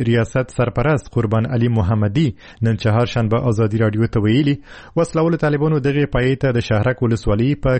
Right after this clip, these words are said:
کمنج سیمه کې اور اچولی دی. ښاغلي محمدي وایي وسلوالو طالبانو د مخابراتي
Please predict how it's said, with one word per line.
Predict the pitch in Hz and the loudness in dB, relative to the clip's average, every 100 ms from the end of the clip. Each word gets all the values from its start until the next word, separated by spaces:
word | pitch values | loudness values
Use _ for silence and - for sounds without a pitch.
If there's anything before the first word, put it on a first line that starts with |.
| - | 0
کمنج | 117 135 160 - | 0 2 0 -2
سیمه | - 135 117 | -4 -2 0
کې | 113 110 123 | -2 -2 0
اور | 139 104 104 | 0 0 -4
اچولی | - 101 101 101 110 | -2 0 2 2 0
دی. | 123 - - - - - | -2 -8 -20 -20 -16 -4
ښاغلي | 151 170 170 | -2 0 2
محمدي | 156 143 139 147 | 2 2 0 0
وایي | 147 143 135 | 2 2 2
وسلوالو | 131 - 127 131 123 | 0 0 0 0 0
طالبانو | 117 113 127 127 | 0 2 0 0
د | 117 113 | 0 0
مخابراتي | - 107 107 120 | 0 0 0 -2